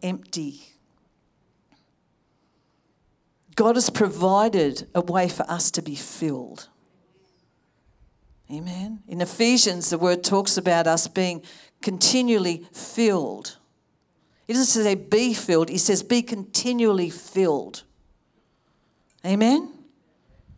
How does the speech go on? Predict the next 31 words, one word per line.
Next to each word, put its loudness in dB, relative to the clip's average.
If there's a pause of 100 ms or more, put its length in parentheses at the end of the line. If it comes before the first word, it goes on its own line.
(140)
By 2
singing 2
psalms 2
and -4
hymns 0
and -4
spiritual 0
songs, 2
make 0
melody 2
in 0
your -2
heart -4
to -4
the -2
Lord 2 (160)
and 2
be 4
continually 2
filled 2
with -2
the -4
Holy 0
Spirit. 0 (1080)
Amen. 2
So 4
that 4
we're 4
not 4
running 2
on 2